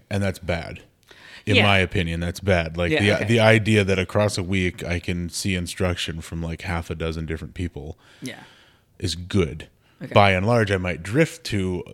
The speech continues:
Speaker 1: you know, this guy's classes versus
Speaker 2: Yeah.
Speaker 1: this guy because it, for some reason the way he explains it works in my brain better.
Speaker 2: Yeah,
Speaker 1: Like, like, I'm a
Speaker 2: exactly.
Speaker 1: Zach Jeffrey guy.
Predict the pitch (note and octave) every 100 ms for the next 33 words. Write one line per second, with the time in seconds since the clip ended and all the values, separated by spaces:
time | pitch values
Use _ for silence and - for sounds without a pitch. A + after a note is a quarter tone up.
0 | - F#2+ E2 E2 F2 F2+ F#2+ - F#2+ F2
1 | E2+ - F2 E2+ E2 D#2+ D#2+ D#2 F#2 F#2
2 | F2+ E2+ F#2 E2+ F2+ E2 - G2+ F2+ F2+
3 | F2 F2 E2 E2 F2 E2+ E2 - F2+ F2
4 | E2+ D#2+ F2 - F2+ E2+ E2 D#2+ C3+ A#2
5 | F#2 E2 F2+ E3+ F#2 G2+ G#2 A#2+ B2 G2
6 | A2 G2 F#2 G2+ F2+ F#2+ F2 E2+ F2+